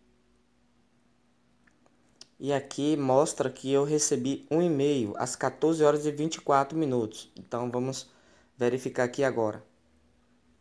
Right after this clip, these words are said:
É, tá aqui, ó, tudo certo com sua recarga de celular. Dá só uma olhada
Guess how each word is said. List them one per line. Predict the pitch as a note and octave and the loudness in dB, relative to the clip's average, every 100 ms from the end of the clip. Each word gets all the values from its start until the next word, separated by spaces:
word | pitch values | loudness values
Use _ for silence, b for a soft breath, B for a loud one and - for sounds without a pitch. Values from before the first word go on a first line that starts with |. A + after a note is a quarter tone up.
| _ _ _ _ _ _ _ _ _ - | _ _ _ _ _ _ _ _ _ -18
É, | A#2 A2+ A#2 A#2 A#2 A#2+ A#2 A#2 B2 _ _ _ _ _ _ _ _ _ - | -16 -14 -12 -12 -10 -12 -12 -14 -18 _ _ _ _ _ _ _ _ _ -12
tá | A#2 | -12
aqui, | A#2 - B2+ | -12 -8 -6
ó, | |
tudo | A2+ C3 B2+ | -4 -4 -4
certo | B2+ - C#3 D#3+ D#3+ | -4 2 2 2 -2
com | - B2 | -8 -8
sua | - A#2 | -2 -2
recarga | C3 C3 C3 C3+ C#3+ C#3+ D3+ - b b b b | -2 -4 0 2 0 -4 -8 -18 b b b b
de | - G#2+ | -12 -8
celular. | - A#2 B2+ B2 A#2+ C3+ - | -4 -2 0 2 2 0 -2
Dá | B2+ B2 | -2 -2
só | - B2 | -2 -4
uma | B2+ C#3+ | -2 0
olhada | C#3 C3+ C#3+ D3 D#3 | 2 4 2 0 -6